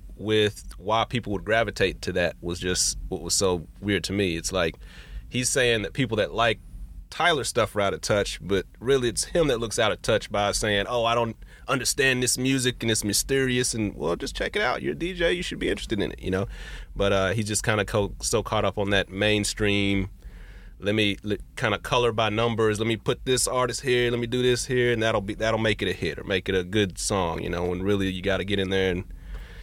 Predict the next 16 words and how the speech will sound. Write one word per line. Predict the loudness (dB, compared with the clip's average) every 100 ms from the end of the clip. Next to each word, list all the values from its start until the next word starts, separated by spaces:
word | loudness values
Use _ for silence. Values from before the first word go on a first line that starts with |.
| -4
you | 0
know, | 0 -2
hash | 0 2 0
these | -2
songs | 0 2 2
out. | 0 0 -4 -8 -4
And | 0
that's | 0 0
what | -2
Tyler | 0 2 2
did, | 2 4 2
and | 0 -4 -4
I | -2
don't | 0
know, | 2 0
it's, | 0 -4